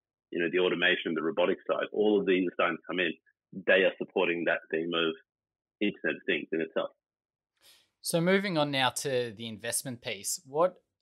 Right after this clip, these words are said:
Speaker 2: what businesses and, and sectors do you see benefiting from it, uh, first in perhaps the short, uh, or medium term?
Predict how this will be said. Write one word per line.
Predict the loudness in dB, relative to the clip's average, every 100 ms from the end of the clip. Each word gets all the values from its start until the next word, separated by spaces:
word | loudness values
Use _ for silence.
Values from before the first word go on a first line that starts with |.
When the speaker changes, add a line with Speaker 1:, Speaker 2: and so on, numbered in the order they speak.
| _ _ _ -2
Speaker 2:
what | -2 0
businesses | -4 -4 -4 -8 -8 -10
and, | -10 -10
and | -6
sectors | -2 -2 -2 -6 -8 -6 -8 -10 _ -10
do |
you | -4
see | -2 0 0 -2 -10 _ -8
benefiting | -6 -6 -8 -8 -10 -12 -16
from | -6 -4 -4
it, | -4 -8 -10 -6
uh, | -4 -2 -4 -8
first | -8 -4 -4 -4
in | -8 -12 -16 _ _
perhaps | -4 -2 -2
the | -6
short, | -8 -6 -4 -6 -10 _
uh, | -8 -6 -6
or |
medium | -8 -10 -8 -8
term? | -6 -6 -6